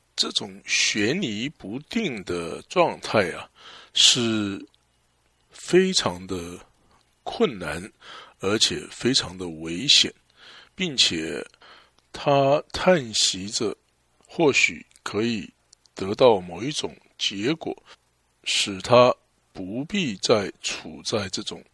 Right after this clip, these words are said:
两难悬疑之中，并且当主耶稣回来的时候，会对那个忠信的仆人所说的话，也会对他说。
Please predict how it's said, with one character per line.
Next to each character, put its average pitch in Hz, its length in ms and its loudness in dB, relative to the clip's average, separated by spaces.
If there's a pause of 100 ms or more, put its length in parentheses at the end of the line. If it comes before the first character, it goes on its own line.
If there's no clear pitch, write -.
(180)
两 92 460 -2
难 92 380 -4
悬 113 580 0
疑 113 220 -6
之 - 180 -4
中， 170 200 -2 (880)
并 165 280 -6
且 - 260 0 (160)
当 139 380 4 (800)
主 104 280 -8
耶 123 180 2
稣 151 340 0
回 98 360 -6
来 120 160 6
的 120 120 0
时 - 200 6
候， 98 380 -6 (260)
会 147 440 4 (400)
对 123 460 2 (200)
那 120 140 -10
个 101 300 -2 (560)
忠 190 340 0
信 175 280 4
的 101 140 0
仆 - 260 -8
人 95 380 -10 (320)
所 - 400 -6
说 120 260 -2
的 113 100 0
话， - 240 4 (360)
也 92 260 -4
会 135 320 2 (400)
对 113 160 0
他 98 240 0
说。 - 320 0